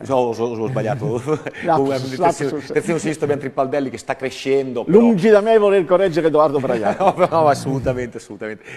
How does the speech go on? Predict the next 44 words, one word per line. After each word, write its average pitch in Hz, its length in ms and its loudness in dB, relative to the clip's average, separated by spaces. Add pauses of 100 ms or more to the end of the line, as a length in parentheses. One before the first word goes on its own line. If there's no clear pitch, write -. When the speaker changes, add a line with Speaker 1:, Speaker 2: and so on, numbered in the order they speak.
(400)
Speaker 1:
E 104 100 -4
quindi 127 1040 -2
sì, 143 220 -4
la 107 100 -6
squadra 139 260 -4
sicuramente 139 400 -8
nel 123 120 -8
girone 123 220 -6
di 120 100 -6
ritorno 127 580 -6
ha 101 60 -6
avuto... 104 640 -8 (480)
Eh, 78 840 -14
un 82 200 -16
atteggiamento, 113 680 -6
una 110 80 -8
fisionomia 110 380 -10
diversa, 107 400 -4
tanti 113 260 -8
giocatori 104 460 -10
comunque 101 420 -10
forti 104 380 -8
in 101 60 -10
rosa 95 720 -4
e 80 640 -14 (840)
a 98 120 -4
mio 117 160 -2
avviso 135 180 -4
è 143 60 -4
stato - 180 -10
comunque 131 460 -4
una 120 160 -6
delusione 117 420 -6
nel 110 100 -6
campionato, 110 540 -8
però 113 240 -4
abbiamo 107 220 -6
sicuramente 104 440 -12
visto 104 240 -12
delle, 101 140 -8
delle 95 220 -8
partite 101 280 -10
migliori 92 560 -12
e 71 460 -16